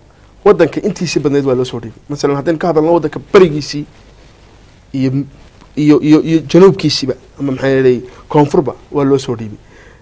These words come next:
Lagama hadlin ictidaa'aadka xuquuqiga uu samaynayo, waxyaabaha uu samaynayo,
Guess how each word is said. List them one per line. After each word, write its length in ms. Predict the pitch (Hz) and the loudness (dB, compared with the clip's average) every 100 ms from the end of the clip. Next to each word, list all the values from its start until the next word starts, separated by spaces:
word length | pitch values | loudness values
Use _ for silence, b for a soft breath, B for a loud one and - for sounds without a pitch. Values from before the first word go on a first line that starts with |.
| - | 2
Lagama 380 | 156 170 175 202 | 4 6 6 4
hadlin 360 | 151 143 156 - | 0 -2 -2 -2
ictidaa'aadka 800 | 131 139 131 - 127 - 127 - - | -4 0 0 2 0 -2 -12 -14 -12
xuquuqiga 540 | 135 160 151 135 131 123 | -6 -2 0 0 -2 -2
uu 60 | |
samaynayo, 460 | 131 120 127 123 127 | -6 -6 -6 -4 -4
waxyaabaha 400 | 127 127 139 131 | -2 -2 -2 -4
uu 60 | 123 | -6
samaynayo, 440 | 117 123 120 | -8 -8 -8